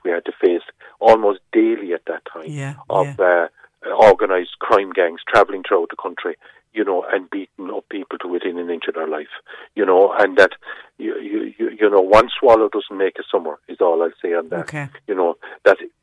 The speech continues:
Speaker 1: violent incidents like that are very, very isolated, uh,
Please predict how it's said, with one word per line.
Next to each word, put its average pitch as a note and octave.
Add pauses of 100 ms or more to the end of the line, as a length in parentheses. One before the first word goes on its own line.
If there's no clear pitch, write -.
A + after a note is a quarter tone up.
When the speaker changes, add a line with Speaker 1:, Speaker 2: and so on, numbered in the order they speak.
(140)
Speaker 1:
violent B2
incidents F#2+
like F2+
that F2 (160)
are F#2+ (420)
very, B2+
very F#2+ (100)
isolated, F2 (420)
uh, E2+